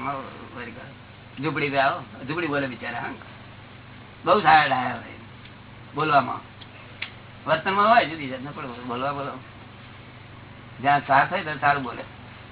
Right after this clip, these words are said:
તો પછી ગયો. આ મેં કહ્યું, "આ એક જ રૂમ મોટી છે ને, બીજી તો આ સંડાસ જેટલી જ છે." સાહેબ કે, "હમારે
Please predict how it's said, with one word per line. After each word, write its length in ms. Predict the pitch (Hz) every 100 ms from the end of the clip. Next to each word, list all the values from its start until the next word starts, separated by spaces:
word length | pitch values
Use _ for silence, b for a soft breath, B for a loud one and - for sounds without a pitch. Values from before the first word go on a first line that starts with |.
| - - - - - - -
તો 160 | 151 151
પછી 360 | 160 160 151 139 - -
ગયો. 480 | 139 139 143 - - - - - - - - - - - - - - - - - - - - - 285
આ 140 | 277
મેં 140 | 254 254
કહ્યું, 160 | 262
"આ 420 | 254 262 262 254 - - - - - - - -
એક 200 | 170 254
જ 100 | 214
રૂમ 140 | 202
મોટી 280 | 220 190 196
છે 60 | 185
ને, 180 | 208 165
બીજી 260 | 170 208
તો 80 | 214
આ 80 | 214
સંડાસ 360 | 208 208 233
જેટલી 300 | 220 233 254
જ 20 | 214
છે." 500 | 190 180 165 170 175 - - - - - - - - - - - 147 -
સાહેબ 180 | 139 135 120
કે, 60 | 135 - - - - - - 98 - 127
"હમારે 280 | 139 165